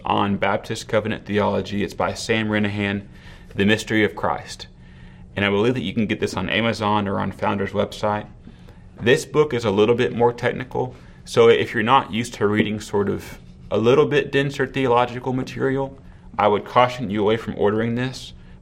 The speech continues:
But if you're willing to take the time to sit down and to read it and take notes and go through it slowly, it covers everything, even more than these lessons that I've done have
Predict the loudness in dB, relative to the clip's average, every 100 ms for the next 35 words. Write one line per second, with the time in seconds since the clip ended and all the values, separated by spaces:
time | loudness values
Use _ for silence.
0 | -4 2 4 4 0 -8 -4 0 2 2
1 | 0 0 -2 -2 -4 -2 0 -2 -2 -2
2 | -2 -2 -2 -2 -6 -10 -6 -2 0 2
3 | 2 2 2 2 -6 -4 -4 -2 0 0
4 | 0 -6 -12 -12 -14 0 0 2 0 -2
5 | 2 2 2 0 -6 -12 -20 -20 -20 -20
6 | -20 -6 -2 0 0 2 4 4 4 2
7 | -4 -4 -4 0 0 2 4 4 4 2
8 | -2 0 -2 -2 -4 -4 -2 -2 -2 -2
9 | -2 -4 -6 -4 -8